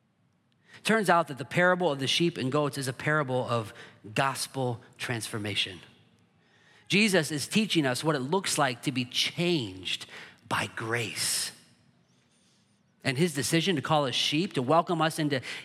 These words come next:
eternal kingdom with him, comes down to whether or not we have received the love of Christ and been transformed by the love of Christ.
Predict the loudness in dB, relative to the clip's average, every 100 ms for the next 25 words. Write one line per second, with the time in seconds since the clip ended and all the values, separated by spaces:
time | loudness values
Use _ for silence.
0 | -12 -12 -2 0 0 2 2 4 0 0
1 | 0 2 0 -2 -8 -16 -20 -20 -20 _
2 | _ _ _ -2 0 2 2 2 2 2
3 | 2 2 4 4 4 4 2 4 2 2
4 | 0 0 0 -2 -2 2 2 4 4 4
5 | 4 2 0 0 0 0 0 2 2 0
6 | 0 -4 -8 2 4 4 2 -4 -10 -12
7 | 0 2 4 2 4 2 2 -6 -2 -2
8 | -2 -6 -12